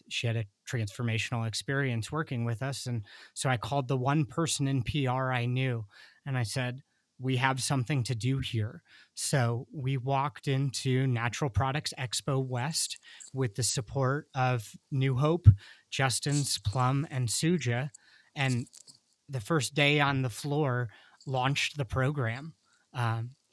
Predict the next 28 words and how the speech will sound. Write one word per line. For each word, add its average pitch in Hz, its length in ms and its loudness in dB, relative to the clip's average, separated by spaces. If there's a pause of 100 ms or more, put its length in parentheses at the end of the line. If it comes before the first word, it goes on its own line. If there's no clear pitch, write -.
(500)
and 135 280 2
walked 135 340 0
around 139 580 0 (160)
and 127 400 -2
talked - 380 -2
to 151 80 -2
brands. 120 540 -2
And 117 160 -2
we 123 80 0
walked 151 400 -4
around 143 540 -2 (280)
with 151 320 0
folks 139 420 -2
from 127 280 -2
Justin's, 135 500 -2
Plum, 135 480 -2
and 127 220 -2
Suja. 135 480 0 (480)
By 131 160 4
the 135 100 0
time 143 420 2
we 139 140 0
left, 131 480 0
we 131 140 2
had 117 300 2 (300)
Kind 139 400 6
Bar 127 460 2 (320)
and 110 320 0